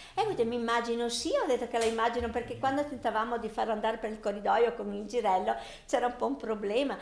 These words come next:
casa sua più piccola, e ho detto: "Guarda, sono le cose che ti confortano, che ti scaldano il cuore",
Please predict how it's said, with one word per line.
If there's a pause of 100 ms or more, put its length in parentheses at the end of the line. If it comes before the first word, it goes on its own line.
(140)
casa
sua
più
piccola, (320)
e
ho
detto:
"Guarda,
sono
le
cose
che
ti
confortano,
che
ti
scaldano
il
cuore",